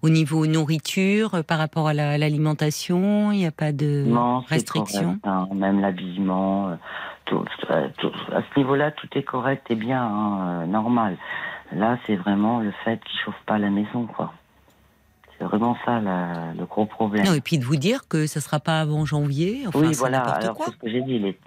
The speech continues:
Speaker 2: températures vont dégringoler. Plus on avance dans les jours, dans les semaines,
Speaker 1: Oui.
Speaker 2: dans les mois,
Speaker 1: Non, non, ça va
Speaker 2: ça
Speaker 1: pas.
Speaker 2: va être de pire en pire. Alors, comme je dis, quand on va avoir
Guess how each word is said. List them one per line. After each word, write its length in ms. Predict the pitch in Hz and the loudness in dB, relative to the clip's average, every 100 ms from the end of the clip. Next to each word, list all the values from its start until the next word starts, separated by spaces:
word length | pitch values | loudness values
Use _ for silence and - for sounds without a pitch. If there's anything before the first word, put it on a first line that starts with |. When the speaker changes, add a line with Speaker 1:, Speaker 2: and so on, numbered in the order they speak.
| - | -4
Speaker 2:
températures 600 | 117 117 110 110 - 107 | -4 -2 -2 -4 -6 -6
vont 160 | 92 | -4
dégringoler. 840 | 87 90 - 76 82 95 92 127 - - - - - | -2 -2 -2 -2 -2 0 2 2 -2 -6 -8 -8 -2
Plus 80 | |
on 60 | 120 | 2
avance 380 | 110 107 110 110 - | 2 2 0 -2 -4
dans 80 | 98 | -2
les 140 | 90 | -2
jours, 220 | 92 101 | -2 -4
dans 120 | 90 90 | -2 -2
les 160 | 85 - - | -2 -4 0
semaines, 140 | 190 | 4
Speaker 1:
Oui. 120 | 170 | 4
Speaker 2:
dans 60 | 147 | 2
les 120 | 82 | 0
mois, 240 | 92 110 | 0 2
Speaker 1:
Non, 100 | 113 | 2
non, 200 | 160 143 | 2 0
ça 160 | 139 151 | -2 0
va 120 | 131 | 0
Speaker 2:
ça 80 | 110 | 0
Speaker 1:
pas. 40 | |
Speaker 2:
va 60 | 101 | 0
être 160 | 90 101 | 0 -4
de 60 | |
pire 300 | - - 92 | -6 -2 0
en 120 | 90 | 0
pire. 360 | - - 165 156 - - - - | -2 0 0 0 -4 -10 -8 -2
Alors, 300 | 107 110 107 - - | 0 2 0 -8 -12
comme 220 | - 107 104 | -2 0 0
je 280 | - - | -2 -12
dis, 120 | - - - | -14 -16 -12
quand 160 | - 131 | -2 0
on 40 | |
va 80 | 131 | 2
avoir 260 | 110 101 | 2 0